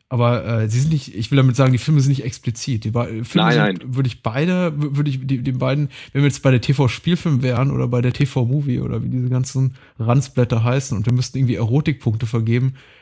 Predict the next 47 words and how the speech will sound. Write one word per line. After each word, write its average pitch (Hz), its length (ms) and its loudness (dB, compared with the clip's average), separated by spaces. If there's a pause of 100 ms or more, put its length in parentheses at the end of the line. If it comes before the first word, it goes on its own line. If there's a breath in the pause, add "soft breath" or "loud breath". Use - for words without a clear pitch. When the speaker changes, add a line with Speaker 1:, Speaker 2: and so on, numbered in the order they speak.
(140 loud breath)
Speaker 1:
würden 127 180 4
wir 123 80 4
wahrscheinlich 120 300 0
beiden 123 320 2
Filmen 135 380 2
irgendwie 127 280 -2
zwei 120 320 0
von 143 140 -2
drei 127 160 2
Erotikpunkten 120 720 -2
geben, 127 300 0
trotzdem 135 640 2
sie 123 180 -2
eigentlich 127 540 0 (160)
kaum 135 420 0
oder 123 160 0
keine 117 380 0
nackte 120 320 0
Haut 113 260 -2
zeigen. 98 360 -8 (260 soft breath)
Speaker 2:
Hm. 101 240 0 (160)
Speaker 1:
Äh, - 60 -14
und 110 400 -2
das 123 100 6
ist - 80 0
ja 131 80 4
irgendwie 123 260 0
doch, 123 300 -2
doch - 300 -6 (600)
ü-, - 720 -16
überraschend 131 600 2
und 117 140 0
irgendwie 123 200 2
auch, 117 160 -2
auch, - 320 -8
auch - 180 -6
eine 127 160 4
hohe 127 200 4
Kunst. 123 420 0
Und 113 80 -2
dafür, 117 440 0
nicht 131 220 0
zuletzt 117 320 0
dafür 117 240 0
mag 120 220 2
ich - 100 -14
eben, 110 380 0